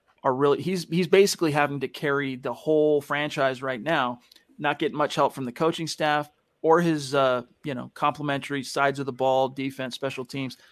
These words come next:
That's not an excuse for him. It is a little bit of a curiosity, but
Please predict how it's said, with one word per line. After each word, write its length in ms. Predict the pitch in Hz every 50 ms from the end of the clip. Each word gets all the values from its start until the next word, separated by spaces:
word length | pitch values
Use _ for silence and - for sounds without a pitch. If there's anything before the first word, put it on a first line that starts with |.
| _ _ _ _ _
That's 160 | - 160 -
not 120 | 202 196 190
an 80 | 180
excuse 400 | 165 - - - 202 233 254 -
for 160 | - - 143
him. 340 | 143 135 131 117 120 160 180 - _
It 120 | - 156 151
is 160 | 180 180 190
a 40 | 180
little 220 | 175 180 175 170
bit 140 | 151 160 160
of 100 | 156 139
a 60 | 143
curiosity, 640 | 135 - 160 156 139 139 143 156 202 - 170 143 135
but 200 | 135 139 -